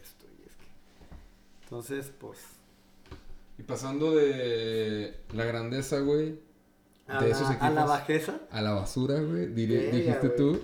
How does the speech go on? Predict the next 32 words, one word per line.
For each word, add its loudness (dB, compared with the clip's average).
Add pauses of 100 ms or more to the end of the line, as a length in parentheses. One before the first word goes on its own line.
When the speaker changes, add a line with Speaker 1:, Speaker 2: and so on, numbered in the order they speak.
Speaker 1:
Sí, 2
de, 2
es -2
que 0
aquí -2
tengo 0
en 4
la 4
escaleta, -2
<laughs> -
teníamos -4
los -4
temas, -8
y, -4
y -10
tenía -8
Tigres -2
grande, -8 (140)
y -4
el -8
que -10
seguía -6
era -8
Veracruz -8
basura. -8 (420)
<laughs> 0 (920)
Speaker 2:
Sí, -4
Speaker 1:
No, 6
güey. 2 (220)
Speaker 2:
está -8
bien -4
culero, -2